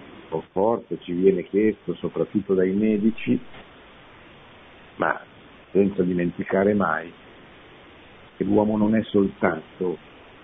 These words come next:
quella cosa lì, cioè non è soltanto quello che viene, che viene obbligato in un certo senso a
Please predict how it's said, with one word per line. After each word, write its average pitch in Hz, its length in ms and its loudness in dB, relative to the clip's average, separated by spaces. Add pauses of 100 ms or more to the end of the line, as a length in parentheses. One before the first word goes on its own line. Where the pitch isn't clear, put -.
(140)
quella 92 200 -4
cosa 92 320 -2
lì, 80 200 -6 (100)
cioè 87 140 -6
non 85 200 -4
è 90 60 -2
soltanto 92 880 -2 (680)
quello 92 200 0
che 98 120 0
viene, 95 400 2 (2250)
che 202 300 -4 (260)
viene 101 560 2 (140)
obbligato 101 800 0
in 82 60 -12
un 78 180 -16
certo - 400 -6
senso 95 640 0 (1300)
a 80 680 -2